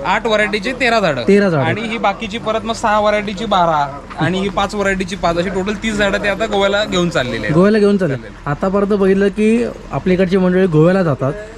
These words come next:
Speaker 2: पण
Speaker 1: <laughs>
Speaker 2: गोव्यावरून स्पेशली फणसाची रोपं घ्यायला आलेले आहेत.
Speaker 1: ते सलग चौथं वर्ष आहे साहेबांचं,
Speaker 2: हा,
Speaker 1: ते
Speaker 2: हा.
Speaker 1: स्वतः कृषी विभागात आहे, ते सांगतीलच त्यांच्याबद्दल.
Speaker 2: हम्म, हम्म.
Speaker 1: आणि सलग चौथं वर्ष आहे ते, ते त्यांचे मित्र बरेच मोठ्या प्रमाणात गोव्यामध्ये देखील लागवड होते.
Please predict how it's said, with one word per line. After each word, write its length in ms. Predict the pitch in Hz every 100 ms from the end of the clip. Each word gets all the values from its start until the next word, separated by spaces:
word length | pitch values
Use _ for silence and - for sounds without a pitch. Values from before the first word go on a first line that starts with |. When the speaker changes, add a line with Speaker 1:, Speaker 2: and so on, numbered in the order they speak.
| - 185
Speaker 2:
पण 120 | 175
Speaker 1:
<laughs> 100 | 180
Speaker 2:
गोव्यावरून 500 | 147 208 240 233 240 220
स्पेशली 960 | - - 190 214 196 226 247 262 233 - 165 -
फणसाची 380 | 185 180 202 240
रोपं 300 | 196 190 262
घ्यायला 200 | 226 226
आलेले 300 | 202 175 160
आहेत. 280 | 190 208 226
Speaker 1:
ते 140 | 226
सलग 140 | 202 214
चौथं 520 | 208 220 190 180 214
वर्ष 200 | 202 180
आहे 420 | 175 156 156 175
साहेबांचं, 680 | 175 156 147 139 135 139 160
Speaker 2:
हा, 200 | 147 139
Speaker 1:
ते 60 | 120
Speaker 2:
हा. 60 |
Speaker 1:
स्वतः 220 | 135 147
कृषी 260 | 151 151 156
विभागात 300 | 147 143 139
आहे, 100 | 139
ते 80 | 143
सांगतीलच 480 | 151 139 143 147 143
त्यांच्याबद्दल. 600 | 131 131 123 117 120 143
Speaker 2:
हम्म, 280 | 165 - 156
हम्म. 120 | 143
Speaker 1:
आणि 500 | 139 147 180 208 214 175 -
सलग 200 | 190 214
चौथं 380 | 214 202 196 214
वर्ष 200 | 208 190
आहे 120 | 180
ते, 120 | 165
ते 400 | 160 196 196 202 196
त्यांचे 260 | 190 170
मित्र 380 | 185 180 180 185
बरेच 240 | 175 185 214
मोठ्या 260 | 208 202
प्रमाणात 320 | 196 190 190
गोव्यामध्ये 520 | 190 180 170 165 165 160
देखील 220 | 156 165
लागवड 320 | 147 127 127
होते. 240 | 117 98